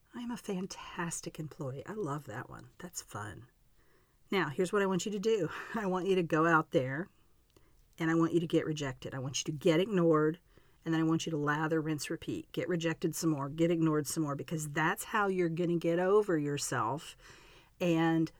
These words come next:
learn that skill of perseverance, determination, focus, commitment, all of those things. And throughout it all, keep telling yourself how amazing you are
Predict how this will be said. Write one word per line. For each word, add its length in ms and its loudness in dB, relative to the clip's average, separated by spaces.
learn 560 2
that 280 0
skill 720 2
of 320 -2
perseverance, 840 0
determination, 960 -2
focus, 600 0
commitment, 640 -6
all 200 2
of 100 -2
those 200 0
things. 380 -10
And 160 0
throughout 460 4
it 80 6
all, 460 10
keep 340 -6
telling 440 4
yourself 440 2
how 240 0
amazing 480 0
you 200 -2
are 340 -6